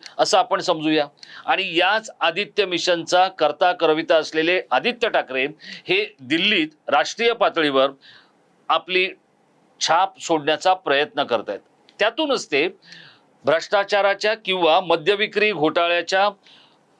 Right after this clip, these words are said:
प्रकरणामुळे घरी पोहोचलेले किंवा घरी गेलेल्या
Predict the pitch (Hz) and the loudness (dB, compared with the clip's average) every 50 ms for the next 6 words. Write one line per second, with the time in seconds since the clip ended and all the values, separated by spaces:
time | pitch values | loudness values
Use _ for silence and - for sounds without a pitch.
0 | _ _ _ _ - 180 165 - 190 196 196 208 202 190 196 196 202 208 185 - | _ _ _ _ 0 0 0 2 0 0 0 0 0 0 0 0 0 0 -2 -2
1 | - 156 196 240 262 254 214 175 151 - 156 151 143 135 135 139 139 135 156 160 | 0 0 0 0 0 0 0 0 0 0 0 0 0 0 0 -2 -2 -2 -2 0
2 | 165 165 147 147 165 214 226 180 180 160 143 143 135 127 123 135 | 0 0 0 0 0 0 0 0 0 0 0 0 0 2 0 0